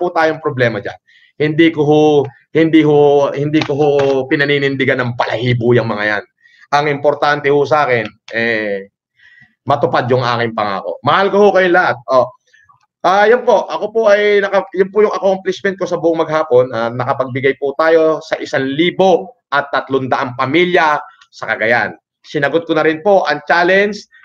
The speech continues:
ng mayor ng Mexico, Pampanga. Ayan po, papadeliver po ako ng isang truck dyan. On the way na ho yung bigas.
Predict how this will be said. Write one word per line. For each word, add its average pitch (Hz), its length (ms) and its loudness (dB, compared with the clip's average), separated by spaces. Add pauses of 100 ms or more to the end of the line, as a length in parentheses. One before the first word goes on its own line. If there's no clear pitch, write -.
(200)
ng 143 240 -4
mayor 190 320 4
ng 170 160 -2
Mexico, 185 400 -2
Pampanga. 208 720 0 (240)
Ayan 120 160 -2
po, 123 320 -2
papadeliver 123 640 -8
po 131 80 2
ako 127 160 0
ng 127 80 -6
isang 131 240 -8
truck 135 160 -6
dyan. 139 320 -2
On 110 80 -12
the 110 80 -6
way 117 160 -2
na 113 80 -4
ho 113 160 0
yung 113 160 -2
bigas. 131 320 0